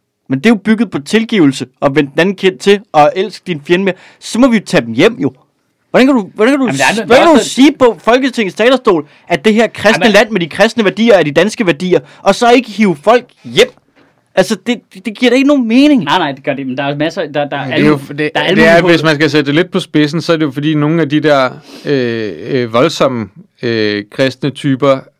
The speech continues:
Speaker 3: af de der politikeragtige nogen, i virkeligheden er det jo også sådan lidt, "Vi skal bare dræbe de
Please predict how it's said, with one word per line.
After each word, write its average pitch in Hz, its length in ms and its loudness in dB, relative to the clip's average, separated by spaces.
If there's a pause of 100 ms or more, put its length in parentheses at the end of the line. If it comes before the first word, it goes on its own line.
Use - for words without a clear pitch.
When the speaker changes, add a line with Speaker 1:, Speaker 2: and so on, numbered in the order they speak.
(180)
Speaker 3:
af 127 120 -4
de 117 100 -8
der 123 100 2
politikeragtige 123 720 -4
nogen, 110 300 -4
i 135 140 -8
virkeligheden 127 420 -2
er 101 80 -2
det 101 80 -6
jo 98 160 -2
også 101 140 -6
sådan 110 160 -6
lidt, 101 280 -8 (120)
"Vi 113 80 -12
skal - 180 -12
bare 92 120 -4
dræbe 101 300 -8
de 104 80 -10